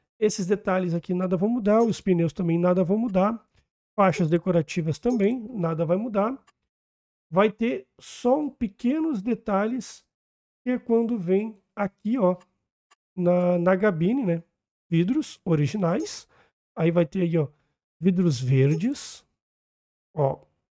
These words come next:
um, um médio, né? Não tão escuro, e o mais escuro. Cara, esse verde eu achei que ficou muito da hora. Ficou muito legal. Aqui tem um outro, um outro detalhe interessante, né? Porque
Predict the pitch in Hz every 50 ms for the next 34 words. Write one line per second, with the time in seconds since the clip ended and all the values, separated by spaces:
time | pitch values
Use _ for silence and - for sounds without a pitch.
0 | _ _ _ _ _ - 156 143 147 147 139 143 143 151 - 156 147 143 135 135
1 | 135 139 143 170 202 214 165 151 151 147 147 151 143 151 160 139 139 160 156 -
2 | 156 151 147 - - - - 170 190 233 - _ _ _ _ _ _ _ _ _
3 | _ _ _ 240 208 220 269 - _ - 226 226 220 196 180 180 185 202 214 185
4 | 208 196 - - - 165 143 - - _ _ _ _ _ _ 190 185 190 185 -
5 | - _ - 180 180 - - 214 180 143 139 147 165 180 185 160 160 160 143 -
6 | - 170 156 - - _ 190 175 165 156 151 147 147 143 143 147 151 156 156 156
7 | 151 143 131 147 - 147 131 123 123 123 123 127 127 127 127 127 _ _ _ _
8 | _ _ - 156 139 135 135 135 139 151 151 147 147 - 151 127 123 120 120 131
9 | 156 - _ _ _ _ _ _ _ _ _ _ _ _ - 247 262 254 262 -
10 | 262 254 - 277 247 254 254 233 226 240 233 240 233 233 196 _ _ _ _ _
11 | _ _ - 208 208 208 208 220 220 233 190 208 208 220 208 202 220 196 - 202
12 | 220 170 - - 208 247 294 - - 196 180 175 - - 185 156 - 190 185 185
13 | 185 180 180